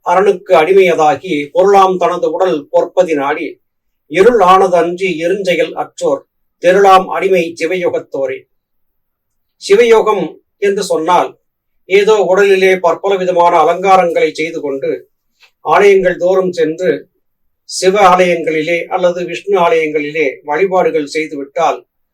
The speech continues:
அதுதான் உண்மையான யோக வாழ்க்கை என்று பலரும் கருதி இருக்கிறார்கள். இது மிகவும் பிழையானது என்று திருமூலர் இங்கே குறிப்பிடுகிறார். அருளால் அரணுக்கு அடிமை அதாக வேண்டும்.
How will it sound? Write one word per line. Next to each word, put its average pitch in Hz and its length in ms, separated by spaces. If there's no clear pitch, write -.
அதுதான் 202 440
உண்மையான 185 800
யோக 180 380
வாழ்க்கை 165 480
என்று 165 380
பலரும் 190 380
கருதி 180 260
இருக்கிறார்கள். 143 680
இது 180 220
மிகவும் 202 420
பிழையானது 190 800
என்று 180 440
திருமூலர் 185 560
இங்கே 156 400
குறிப்பிடுகிறார். 139 680
அருளால் 214 580
அரணுக்கு 202 560
அடிமை 214 500
அதாக 170 380
வேண்டும். 151 360